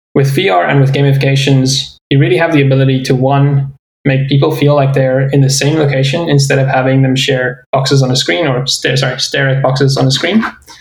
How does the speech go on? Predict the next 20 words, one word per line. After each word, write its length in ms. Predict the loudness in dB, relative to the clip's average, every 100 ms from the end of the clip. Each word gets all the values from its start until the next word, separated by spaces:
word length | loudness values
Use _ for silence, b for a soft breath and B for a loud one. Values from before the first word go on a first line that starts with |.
| B _ _
And 220 | -2 0 2
two, 500 | 2 2 0 -2 -8 _ _ _ _ _
you 180 | 0 0
can 540 | 2 0 -2 -6 -8 -2
interact 440 | 0 0 -2 0
and 200 | 0 2
play 220 | 2 0
with 180 | 2 0
people 320 | 0 0 0
in 80 | 0
a 40 | -2
physical 400 | -2 -2 0 0
way, 420 | 0 -2 -6 -12 _ _ _ -4
uh, 220 | -2 0 0
instead 300 | 0 0 0
of 160 | 0 -2 -4
just 220 | -4 -2
clicking 320 | 0 0 0
a 40 | 0
mouse. 460 | -2 -2 -4 -8